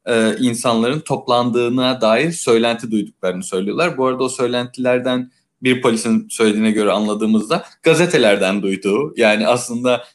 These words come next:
önce haberleri çıkıyor, haberleri çıktığı için polisler gelip, e, mahkemede böyle bir söylenti duyduk diye şahitlik yapıyorlar. E, ve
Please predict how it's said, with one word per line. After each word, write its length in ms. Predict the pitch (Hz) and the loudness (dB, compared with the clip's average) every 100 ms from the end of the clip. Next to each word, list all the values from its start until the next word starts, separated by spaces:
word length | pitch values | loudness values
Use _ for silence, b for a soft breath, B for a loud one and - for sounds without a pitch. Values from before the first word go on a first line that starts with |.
| _ | _
önce 300 | 131 123 127 | 0 2 2
haberleri 520 | 123 123 120 123 135 | 0 2 2 2 0
çıkıyor, 300 | - - 175 | -2 -2 0
haberleri 420 | 165 131 127 127 - | 2 2 2 0 -2
çıktığı 260 | - - | -8 -8
için 200 | 131 175 | -6 -2
polisler 380 | 151 123 - 127 | -2 -2 -2 -2
gelip, 300 | 120 131 156 _ - | -2 -6 -8 _ -6
e, 340 | 117 110 110 110 | -2 0 -2 0
mahkemede 680 | 123 123 123 120 147 170 101 | -2 -2 -4 -2 -2 -4 -2
böyle 200 | 127 127 | 0 -2
bir 60 | |
söylenti 460 | 123 127 123 120 127 | -4 -4 -4 -6 -8
duyduk 300 | 113 110 _ | -10 -10 _
diye 120 | 117 | -6
şahitlik 480 | 113 117 110 - - | -2 0 -2 -6 -10
yapıyorlar. 480 | 95 - 85 156 220 B B B _ | -8 -6 -4 -4 -6 B B B _
E, 100 | 131 117 117 117 113 117 | 0 4 4 4 2 2
ve 300 | 170 196 | 0 0